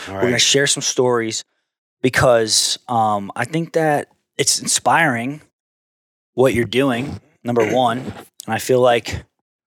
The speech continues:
Speaker 2: uh, we can help a lot of people through the art of storytelling. So
Speaker 1: Yeah.
Speaker 2: the second I was chatting with you on the,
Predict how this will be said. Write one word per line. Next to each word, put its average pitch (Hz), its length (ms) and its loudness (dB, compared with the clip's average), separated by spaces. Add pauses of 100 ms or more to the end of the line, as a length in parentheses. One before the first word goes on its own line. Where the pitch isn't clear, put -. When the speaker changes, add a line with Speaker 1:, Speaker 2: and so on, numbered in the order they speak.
(380)
Speaker 2:
uh, 113 400 4
we 127 80 0
can 139 140 -4
help 143 260 0
a 156 40 -2
lot 143 180 2
of 127 100 -2
people 147 460 -6
through 135 300 -4
the 131 80 2
art 143 200 2
of 139 80 -4
storytelling. 131 720 -4 (640)
So 135 140 4
Speaker 1:
Yeah. 123 40 4
Speaker 2:
the 110 60 2
second 160 380 0
I 127 100 -2
was - 80 -10
chatting 120 320 -4
with 110 120 -16
you 113 60 -14
on 101 80 -16
the, 95 100 -20